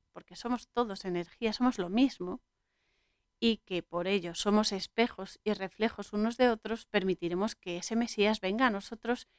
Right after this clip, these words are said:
y sí, encarne a través de nosotros, a través de nuestros actos,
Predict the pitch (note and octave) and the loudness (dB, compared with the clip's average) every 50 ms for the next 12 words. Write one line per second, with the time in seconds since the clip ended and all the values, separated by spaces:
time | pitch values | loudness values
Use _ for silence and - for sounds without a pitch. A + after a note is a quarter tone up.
0 | _ _ _ _ - - G3+ - - A#3 B3+ C4+ - - _ _ - G3 G3 F#3 | _ _ _ _ -8 -6 -6 -4 -2 -2 -2 -2 -2 -4 _ _ -2 0 0 0
1 | - _ _ - G3+ A3+ B3+ B3 F#3+ E3+ D#3+ - _ _ _ _ _ _ _ - | 0 _ _ 0 2 2 2 0 -2 -6 -6 -8 _ _ _ _ _ _ _ -6
2 | F3+ F3+ - E3+ E3+ E3+ F#3+ D4+ D#4 B3 - - F3 F3 F3 F3 - - - F3 | -6 -6 -4 -4 -2 0 4 4 2 2 0 -8 -6 -4 -4 -4 -6 -8 -12 -16
3 | - - - E3+ E3+ - _ _ - - E3+ - F3+ F#3+ A#3 B3+ A#3+ G#3 G3+ F#3+ | -16 -16 -18 -20 -20 -20 _ _ -20 -20 -14 -8 -4 -2 -2 0 0 0 0 0
4 | - - - D3+ C#3+ - - G3+ F#3 - _ _ - - - _ | -2 -6 -16 -18 -16 -6 -2 -2 -2 -2 _ _ -20 -20 -20 _